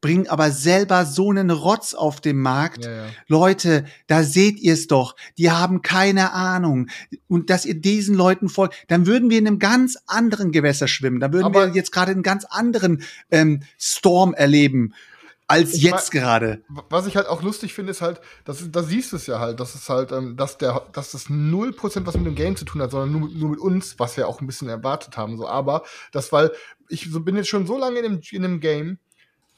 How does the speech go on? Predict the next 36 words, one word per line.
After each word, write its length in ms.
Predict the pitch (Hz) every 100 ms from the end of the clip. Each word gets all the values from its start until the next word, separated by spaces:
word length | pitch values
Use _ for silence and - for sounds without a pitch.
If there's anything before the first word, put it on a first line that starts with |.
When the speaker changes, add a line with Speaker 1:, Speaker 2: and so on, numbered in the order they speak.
| _
Speaker 2:
also 160 | 143 147
in 80 | 156
einem 180 | 156
Genre, 440 | 139 160 185 165 160
in 140 | 147
einem 120 | 147
Brettspielen, 600 | 139 170 185 - 165 160
und 280 | 156 147 - -
ich 140 | -
hab 100 | 175
das 160 | 185 -
in 80 |
den 40 | 160
letzten 240 | 175 -
Jahren 140 | 175 160
noch 200 | 151 -
nie 200 | 214 226
mitbekommen, 440 | 220 - - 127
weil 120 | 135
theoretisch 680 | - 220 208 214 302 285 -
gesehen 240 | 190 165
hätte 260 | 147 202 240
ja 180 | 220 196
jeder 760 | 165 156 202 262 302 302 294
Deckbuilder 880 | 233 214 233 - - 160 156 175 208 _ - -
nach 320 | 160 202 226
Dominion 580 | 247 220 262 254 175 202
einen 400 | 247 _ _ 180
Shitstorm 540 | - 302 - 240 196
bekommen 320 | 160 - 160
müssen, 240 | 160 160 175
dass 140 | 170
die 120 | -
von 180 | 208 226
Dominion 400 | 196 233 302 220
klauen, 320 | - 139 135